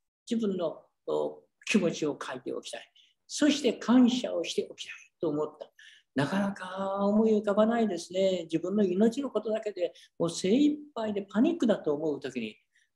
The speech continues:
これを書けるというのは驚くべきことだというふうに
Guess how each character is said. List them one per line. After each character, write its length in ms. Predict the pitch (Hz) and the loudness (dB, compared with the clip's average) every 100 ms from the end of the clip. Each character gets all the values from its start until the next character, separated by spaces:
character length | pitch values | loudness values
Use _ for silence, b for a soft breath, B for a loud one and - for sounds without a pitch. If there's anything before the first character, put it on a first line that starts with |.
| _ | _
こ 140 | 151 | -4
れ 120 | 151 151 | -2 0
を 280 | 143 139 - | 0 -2 -6
書 100 | - | -8
け 180 | 143 135 | -6 -2
る 160 | 123 | -2
と 80 | - | -4
い 120 | 117 117 | -6 -6
う 120 | 117 | -8
の 120 | 107 | -8
は 160 | 107 B B _ | -8 B B _
驚 460 | 110 127 139 285 262 | -2 2 2 2 0
く 100 | 262 | -2
べ 120 | 254 | -4
き 400 | 247 233 196 185 b b _ | -2 0 0 -4 b b _
こ 120 | 175 | -4
と 140 | 180 | -2
だ 180 | 175 131 | -2 -4
と 380 | - 123 117 - _ | -2 -4 -4 -10 _
い 80 | - | 2
う 140 | 143 98 | 2 0
ふ 320 | 180 160 147 | -6 -6 -6
う 20 | |
に 220 | 139 117 | -6 -8